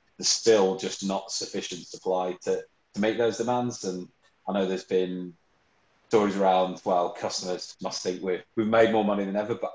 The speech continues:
actually th-, they've had to totally change their infrastructure, uh, to, to try and accommodate the new change in working environment, both from a online and a delivery process,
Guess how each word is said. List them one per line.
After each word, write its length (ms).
actually 600
th-, 140
they've 100
had 200
to 180
totally 320
change 320
their 180
infrastructure, 800
uh, 320
to, 100
to 100
try 240
and 100
accommodate 640
the 120
new 320
change 320
in 180
working 380
environment, 680
both 220
from 240
a 400
online 500
and 140
a 160
delivery 600
process, 560